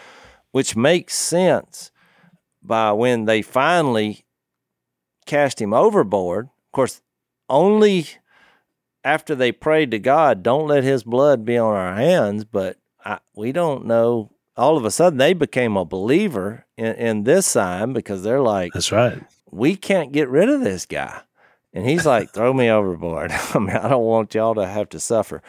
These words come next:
Speaker 1: But I think when you fast forward, the reason the Ninevites repented is 'cause I'm sure once he told them this, that story got out. This, this, this doesn't stay quiet.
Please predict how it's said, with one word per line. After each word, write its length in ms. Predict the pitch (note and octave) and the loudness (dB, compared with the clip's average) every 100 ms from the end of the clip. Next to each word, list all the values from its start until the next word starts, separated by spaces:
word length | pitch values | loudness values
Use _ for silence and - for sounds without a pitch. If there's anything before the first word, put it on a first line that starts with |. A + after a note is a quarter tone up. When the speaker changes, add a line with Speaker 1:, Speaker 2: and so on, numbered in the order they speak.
| - - - | -20 -20 -4
Speaker 1:
But 100 | B2+ | -2
I 80 | C3 | 0
think 240 | F3+ G3+ | 0 0
when 100 | D#3 | 0
you 120 | C#3 | -2
fast 400 | - E3 D#3+ C3 | 0 2 2 0
forward, 480 | E3+ G3+ G#3+ C#3+ A#2 | 2 4 4 2 -2
the 100 | A#2+ | -2
reason 360 | C3 F#3+ D#3+ B2 | 0 0 0 -2
the 120 | A#2 | 0
Ninevites 880 | D3 F3+ D3 C3+ B2+ A2 - - - _ - - - _ _ _ | 2 2 2 2 2 0 -6 -14 -14 _ -20 -20 -20 _ _ _
repented 800 | - G2+ - D3+ B3+ B3 A2 A#2+ - _ _ _ _ _ | -8 -8 -4 0 2 2 -2 -4 -16 _ _ _ _ _
is 160 | C#3 C3+ | -6 -4
'cause 200 | - C3 | 0 2
I'm 180 | D3+ G3 | 2 2
sure 240 | - A3+ | 2 2
once 280 | F#3 G3 F#3 | 4 2 0
he 140 | F3 C#3+ | -4 -6
told 400 | - E3 F3 E3 | -4 -2 -2 0
them 240 | F3+ E3+ | -2 0
this, 320 | E3+ F3 E3+ | 0 -2 -2
that 200 | - F3+ | 0 0
story 400 | - - G#3 F#3+ | 0 2 2 4
got 300 | B2 B2+ A#2+ | 2 2 4
out. 240 | C3 C3 - | 4 2 2
This, 180 | F3 - | 0 0
this, 220 | F3 F#3+ | -2 -2
this 320 | - E3 F#3+ - | -2 0 0 2
doesn't 420 | F#3 E3+ D3 - | 2 2 0 -6
stay 600 | - D3 C#3 C3 A#2 - _ | -4 0 2 2 -2 -6 _
quiet. 600 | - D3+ A#2+ D#2 - _ | -2 2 2 0 -8 _